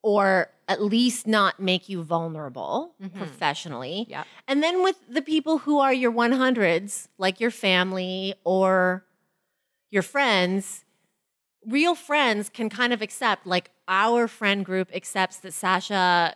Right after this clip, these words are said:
Speaker 1: goes to bed at eight o'clock every night, is has a
Speaker 2: I love
Speaker 1: no
Speaker 2: how
Speaker 1: f-,
Speaker 2: you, when you do this, you
Speaker 1: has
Speaker 2: pretend like
Speaker 1: no
Speaker 2: you're, like,
Speaker 1: fun
Speaker 2: this big party
Speaker 1: zone.
Speaker 2: animal. You're in bed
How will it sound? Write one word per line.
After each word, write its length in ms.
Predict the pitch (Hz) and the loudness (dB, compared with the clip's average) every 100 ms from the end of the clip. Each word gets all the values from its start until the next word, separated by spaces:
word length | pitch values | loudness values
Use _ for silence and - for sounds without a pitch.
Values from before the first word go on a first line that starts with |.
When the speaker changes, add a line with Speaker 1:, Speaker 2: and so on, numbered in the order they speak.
| 190 | -6
Speaker 1:
goes 240 | - 190 - | -2 -2 -2
to 80 | 220 | 0
bed 180 | 220 196 | 0 0
at 80 | |
eight 120 | 180 190 | 0 -2
o'clock 340 | - 196 185 | 0 0 0
every 180 | 165 175 | -4 -2
night, 600 | 190 170 170 170 175 175 _ | 0 0 0 -4 -4 -8 _
is 720 | - 190 175 170 175 180 - - _ _ _ - _ _ - | -4 0 2 0 -4 -10 -10 -14 _ _ _ -20 _ _ -10
has 220 | 202 180 | -2 0
a 40 | 190 | 2
Speaker 2:
I 20 | |
love 80 | 190 | 2
Speaker 1:
no 200 | 190 214 | 2 2
Speaker 2:
how 100 | 359 | 0
Speaker 1:
f-, 80 | 370 | -4
Speaker 2:
you, 140 | 320 | -8
when 160 | 254 226 | -8 -8
you 120 | 208 | -8
do 140 | 170 | -8
this, 140 | 170 180 | -8 -2
you 60 | |
Speaker 1:
has 120 | 214 | 0
Speaker 2:
pretend 440 | 214 214 220 208 202 | 0 0 0 0 0
like 160 | 208 | -2
Speaker 1:
no 380 | 240 269 294 320 | -2 -2 0 0
Speaker 2:
you're, 100 | 349 | 0
like, 120 | 359 277 | 0 0
Speaker 1:
fun 240 | 294 294 | 0 0
Speaker 2:
this 140 | 294 277 | 0 0
big 100 | 262 | 2
party 460 | 254 247 240 240 | 2 2 2 0
Speaker 1:
zone. 60 | 233 | 2
Speaker 2:
animal. 520 | 160 156 151 131 135 - - - - | 0 0 -4 -6 -8 -12 -20 -20 -6
You're 180 | 311 415 | 0 0
in 140 | 453 | 0
bed 380 | 359 339 339 339 | 0 0 0 -2